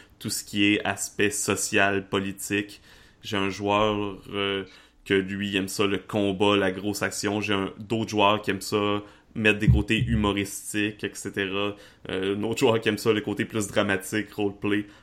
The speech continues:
Fait que c'est dealer avec tout ça en même temps, ça, ça, c'est probablement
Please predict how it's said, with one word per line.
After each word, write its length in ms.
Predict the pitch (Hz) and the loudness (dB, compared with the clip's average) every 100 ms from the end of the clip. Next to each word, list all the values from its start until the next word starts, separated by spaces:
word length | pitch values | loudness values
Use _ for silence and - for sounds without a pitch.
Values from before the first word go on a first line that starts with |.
| _ | _
Fait 220 | - 101 | -4 -2
que 60 | - - _ _ _ _ _ | -2 -8 _ _ _ _ _
c'est 240 | - - 107 | -12 -6 -4
dealer 360 | 113 123 127 | -2 2 4
avec 260 | 135 113 101 | 4 2 -2
tout 100 | 117 | -6
ça 180 | - 127 | -4 -4
en 80 | 127 | -2
même 200 | 110 98 | -2 -2
temps, 320 | 98 107 117 | -2 -2 -4
ça, 140 | 120 - | -8 -16
ça, 680 | - - - - - 98 - | -20 -20 -14 -8 -4 -4 -6
c'est 160 | - - | -10 -10
probablement 720 | - 104 107 107 110 104 98 | -4 -2 0 0 0 -2 -6